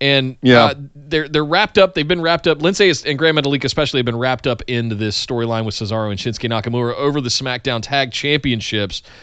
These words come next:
Speaker 1: But it seems to be developing a little bit more. So what it ended up with while those two were fighting,
Speaker 2: It's a stop-start.
Speaker 1: it is.
Speaker 2: It's stop-start booking. Like, we, we, first Lucha House Party's okay, then they're not. It reminds me a lot of the Andrade and Garza thing, where, like, some weeks they work, some weeks they don't. It's just when they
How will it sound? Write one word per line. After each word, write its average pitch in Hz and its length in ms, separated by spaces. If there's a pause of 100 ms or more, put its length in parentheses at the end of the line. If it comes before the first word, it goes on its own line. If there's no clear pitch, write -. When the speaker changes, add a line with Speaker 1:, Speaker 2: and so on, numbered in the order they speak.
(220)
Speaker 1:
But 160 240
it 160 160
seems 226 420
to 285 100
be 240 120
developing 196 520
a 127 60
little 113 200
bit 101 180
more. 92 340 (580)
So 160 280
what 165 200
it 180 120
ended 180 200
up 196 200
with 160 120
while 156 280
those 170 180
two - 120
were 156 100
fighting, 180 320
Speaker 2:
It's 117 80
a 113 80
stop-start. 302 800
Speaker 1:
it - 80
is. - 120
Speaker 2:
It's 220 160
stop-start 262 520
booking. 220 260
Like, 147 180
we, 156 140
we, 156 240
first 226 360
Lucha 180 240
House 170 160
Party's 175 240
okay, 147 220
then 156 140
they're 165 100
not. 123 320
It 143 100
reminds 151 440
me 156 80
a - 20
lot 131 240
of 120 80
the 123 100
Andrade 117 360
and 110 260
Garza 131 320
thing, 110 260
where, 110 140
like, 107 160
some 160 240
weeks 156 200
they 131 100
work, 120 280
some 139 200
weeks 131 180
they 113 140
don't. 98 280 (280)
It's 120 120
just 135 140
when 135 120
they 123 120